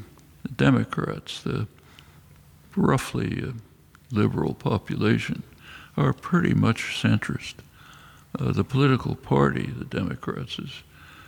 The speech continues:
not very different from what moderate Republicans used to be. If you read the New York Times, you get a fair range of opinion from moderate center left over to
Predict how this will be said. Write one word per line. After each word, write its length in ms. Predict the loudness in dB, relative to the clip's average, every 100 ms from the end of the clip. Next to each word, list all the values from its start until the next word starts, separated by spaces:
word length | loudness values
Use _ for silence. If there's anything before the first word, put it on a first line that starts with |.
| -20 -8 4
not 220 | 4 4
very 300 | 2 2 2
different 440 | 2 2 2 -4
from 200 | -6 -4
what 200 | -2 -2 -4 -16 -20 -8 0
moderate 400 | 2 2 0 -2
Republicans 800 | -6 -4 -2 -2 -4 -6 -8
used 260 | -8 -8 -8
to 80 | -10
be. 320 | -10 -10 -12 -16 -20 -20 -20 -20 -8
If 200 | -6 0
you 80 | 2
read 240 | 4 6
the 80 | 6
New 120 | 6
York 340 | 6 4 0 2
Times, 600 | 4 6 6 2 -2 -6 -12 -20 -20 -20 -14 2
you 160 | 4
get 240 | 6 6 6
a 200 | 4 2 -4 -20 -20 -20 -20 -8
fair 460 | -2 2 4 4 2
range 580 | 0 2 2 2 -2
of 140 | -4 -6
opinion 680 | -6 -2 0 0 -2 -6 -8
from 460 | -4 -2 -2 -6 -10 -20 -20 -20 -20 -20 -20 -6 4
moderate 580 | 6 6 4 2 -2 -8 -18 _ -20 _ _ _ -20 -20 -20 -20 -20 -20 -20 -20 -20 -18 -16 -16 -20 -12
center 440 | -2 0 2 0
left 500 | 0 0 0 -4 -8
over 260 | -8 -6 -8
to 320 | -8 -6 -6